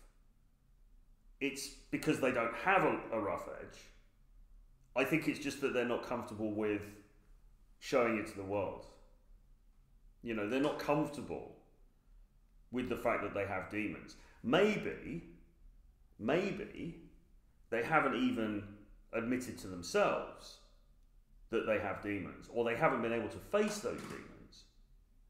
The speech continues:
and so they try to conceal it. Okay? One of the most charismatic people I know is a very, very rich guy who I know in London,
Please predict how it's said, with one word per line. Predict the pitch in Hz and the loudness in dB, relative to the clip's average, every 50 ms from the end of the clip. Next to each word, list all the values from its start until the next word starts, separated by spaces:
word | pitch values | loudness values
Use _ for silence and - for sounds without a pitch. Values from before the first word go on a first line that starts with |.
| - - - - _ - _ _ - - | -20 -20 -20 -20 _ -20 _ _ -6 -4
and | 120 120 | -4 0
so | - - 131 | 2 4 4
they | 120 120 113 | 4 4 2
try | - - 117 107 | 2 2 2 2
to | 101 - | 2 0
conceal | - 101 92 - - - 113 104 90 | -6 -8 -10 -8 -4 -2 0 0 0
it. | - - - - - - - - _ _ - _ _ - - - - - _ _ _ _ _ - - - | -2 -6 -10 -14 -16 -20 -20 -20 _ _ -20 _ _ -20 -20 -20 -20 -20 _ _ _ _ _ -16 -12 -10
Okay? | 101 92 - 131 147 160 - - - - - | -6 -2 0 0 0 0 -2 -6 -12 -6 2
One | - 147 196 214 | 6 8 8 8
of | 220 | 8
the | 214 190 | 6 4
most | 180 165 160 - | 4 2 2 2
charismatic | - 175 185 175 170 - 135 139 131 131 - 113 - - | 2 2 4 4 4 2 2 2 0 0 -2 -4 -4 -4
people | 127 113 - 110 104 | -4 -4 -2 -2 0
I | 98 101 | 0 0
know | 104 120 120 85 80 80 - - - - - - - - - _ _ _ _ _ - - _ _ _ - - | 0 0 0 0 -2 -4 -8 -10 -16 -20 -20 -20 -20 -20 -20 _ _ _ _ _ -20 -20 _ _ _ -12 -8
is | 131 131 113 127 | -4 -4 -2 0
a | |
very, | 120 - 160 175 175 165 | 4 6 6 8 8 6
very | 143 139 120 | 6 4 4
rich | 110 110 117 117 - - - | 4 2 2 0 0 0 2
guy | 113 107 98 85 69 67 - - - - - - - - - - - | 4 4 4 2 0 -2 -6 -10 -14 -20 -20 -20 -20 -20 -20 -14 -6
who | - 110 107 | -2 0 0
I | 107 | 2
know | 107 101 101 | 2 0 0
in | 98 101 | 0 0
London, | 104 104 101 - - - - | 0 0 0 -2 -4 -6 -8